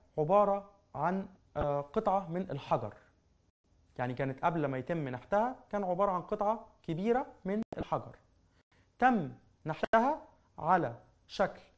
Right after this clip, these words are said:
الرأس، شكل إنسان، وهي بتشبه لحد كبير، آه، الملك خفرع نفسه. وبقية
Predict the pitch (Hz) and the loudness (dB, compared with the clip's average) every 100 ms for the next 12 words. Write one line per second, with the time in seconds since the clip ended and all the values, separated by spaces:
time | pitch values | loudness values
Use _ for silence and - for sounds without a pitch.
0 | - 151 170 247 - - - - _ _ | -6 -2 2 2 2 -8 -14 -20 _ _
1 | _ - 214 214 202 - 160 156 175 135 | _ -2 0 0 -4 -8 -6 -2 0 0
2 | 110 113 _ _ _ _ - 165 160 190 | -2 -10 _ _ _ _ -4 0 2 0
3 | 196 208 - - 185 165 160 151 - - | -2 -4 -10 -6 -4 -2 -4 -6 -10 -18
4 | - 135 - 175 156 139 139 175 185 185 | -10 -4 -2 -2 -2 -4 -4 -2 -2 -4
5 | - _ _ _ 135 135 135 139 165 175 | -14 _ _ _ -4 -2 -2 -2 -2 -4
6 | - 160 - 160 151 139 - - - - | -6 -8 -4 -4 -2 -4 -10 -10 -16 -20
7 | _ _ _ _ _ _ _ _ - 208 | _ _ _ _ _ _ _ _ 0 2
8 | 196 - - - - 147 240 294 294 | 2 -2 -14 -10 -4 2 4 4 0